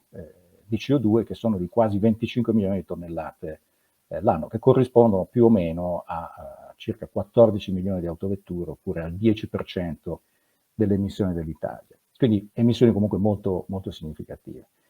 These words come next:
Le emissioni del, dell'apparato militare italiano, eh,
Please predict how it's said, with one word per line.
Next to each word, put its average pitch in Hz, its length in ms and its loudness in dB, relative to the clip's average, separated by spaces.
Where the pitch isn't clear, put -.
Le 120 100 2
emissioni 131 480 8
del, 104 300 4
dell'apparato 107 500 2
militare 120 340 2
italiano, 110 1000 0
eh, - 40 -18